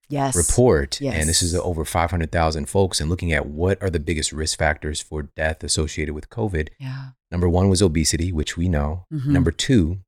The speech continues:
Speaker 2: was fear and anxiety related disorders
Speaker 1: Yeah.
Speaker 2: being the second biggest risk factor for death.
Speaker 1: Yeah.
Speaker 2: And it's just like, it's not being talked about because we
Speaker 1: Mm-hmm.
Speaker 2: have to understand truly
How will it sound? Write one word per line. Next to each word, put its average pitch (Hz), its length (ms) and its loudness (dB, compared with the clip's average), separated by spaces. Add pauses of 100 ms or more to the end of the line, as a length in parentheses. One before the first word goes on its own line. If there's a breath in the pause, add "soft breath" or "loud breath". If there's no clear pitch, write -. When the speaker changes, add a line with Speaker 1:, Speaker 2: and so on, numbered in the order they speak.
(120)
Speaker 2:
was - 160 -2
fear 104 480 2
and 87 100 0
anxiety 82 480 0
related 76 380 -2
disorders 80 640 0
Speaker 1:
Yeah. 131 320 -6
Speaker 2:
being 95 160 2
the 92 80 4
second 117 640 0
biggest 85 400 -2
risk 82 380 0
factor 78 320 -8
for - 120 -18
death. 120 360 -4
Speaker 1:
Yeah. 127 440 -4
Speaker 2:
And 87 120 -2
it's - 80 4
just 104 200 4
like, 92 200 4
it's - 160 -2
not 90 200 2
being 76 140 -4
talked 107 300 -2
about 73 320 0
because - 400 0
we 90 80 2
Speaker 1:
Mm-hmm. 95 40 2
Speaker 2:
have 95 120 0
to 92 60 -4
understand 92 380 0
truly 90 400 2